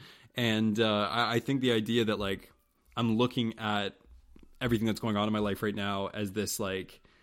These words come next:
as this big stinking serious thing, I think I have to have more fun. I really do.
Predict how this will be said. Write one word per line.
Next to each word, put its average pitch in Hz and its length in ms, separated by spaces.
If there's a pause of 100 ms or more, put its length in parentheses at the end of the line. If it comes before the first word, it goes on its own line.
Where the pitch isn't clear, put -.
(300)
as 110 120
this 101 140
big 101 400
stinking 95 720
serious 104 460
thing, 104 360 (2500)
I 117 100
think 127 120
I 123 80
have 120 200
to 127 60
have 117 80
more 113 140
fun. 107 300 (760)
I - 60
really 104 220
do. 104 220